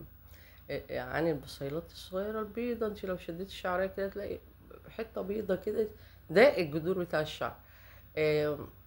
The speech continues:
الشعر كمان مش من اولويات الج-، من اولويات الجسم، يعني الجسم،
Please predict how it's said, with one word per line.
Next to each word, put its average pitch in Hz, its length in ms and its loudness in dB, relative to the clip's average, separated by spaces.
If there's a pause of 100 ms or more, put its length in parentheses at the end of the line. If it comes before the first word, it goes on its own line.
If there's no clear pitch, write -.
(140)
الشعر 214 380 4
كمان 190 320 2
مش 196 200 -4
من - 120 2
اولويات 156 480 0
الج-، 151 220 -10
من 143 160 0
اولويات 147 540 0
الجسم، 147 480 -4
يعني 127 240 -2
الجسم، - 340 -8